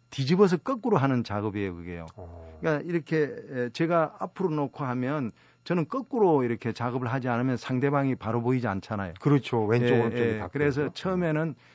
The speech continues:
Speaker 1: 요령을 흔들고 우리가 신군하는 이런 무속적인 데서도 좀 받아들이고 목탁 이런 것을 사물을 가지고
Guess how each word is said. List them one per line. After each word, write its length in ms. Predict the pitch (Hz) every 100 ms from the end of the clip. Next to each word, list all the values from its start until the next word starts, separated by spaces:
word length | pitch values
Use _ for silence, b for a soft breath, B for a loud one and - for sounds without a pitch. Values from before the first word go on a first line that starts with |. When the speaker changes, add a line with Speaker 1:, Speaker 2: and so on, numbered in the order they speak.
| b 135
Speaker 1:
요령을 420 | 139 160 156 135
흔들고 420 | 123 120 110 107
우리가 320 | 120 123 120
신군하는 1120 | 110 - 226 - 175 135 117 113 - 113 110
이런 400 | 110 113 110 104 - -
무속적인 680 | 127 127 143 110 123 110 104
데서도 480 | 101 98 107 131 135 b b _
좀 220 | - 113
받아들이고 540 | 110 110 104 101 101 104
목탁 440 | 107 110 - 123
이런 180 | 113 113
것을 220 | 104 107
사물을 640 | 101 - 170 202 208 170
가지고 680 | 117 104 98 104 131 110 85